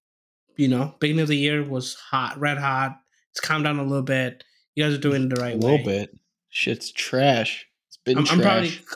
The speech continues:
Speaker 1: I'm probably closer, but hey, I am a betting man. I will take a chalk bet any day. So bring me a,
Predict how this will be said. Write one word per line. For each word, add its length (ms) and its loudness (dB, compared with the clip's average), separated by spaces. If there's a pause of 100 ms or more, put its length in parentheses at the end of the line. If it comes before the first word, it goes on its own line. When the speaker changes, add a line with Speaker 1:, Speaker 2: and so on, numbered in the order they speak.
(340)
Speaker 1:
I'm 100 -2
probably 300 0
closer, 540 -2
but 220 -2
hey, 400 -4 (100)
I 200 0 (180)
am 180 2
a 60 4
betting 400 0
man. 200 4
I 120 -8
will 160 -2
take 260 -2
a 60 0
chalk 400 -4
bet 380 -8 (320)
any 260 2
day. 360 -2
So 220 -4
bring 280 -2
me 180 0
a, 60 -2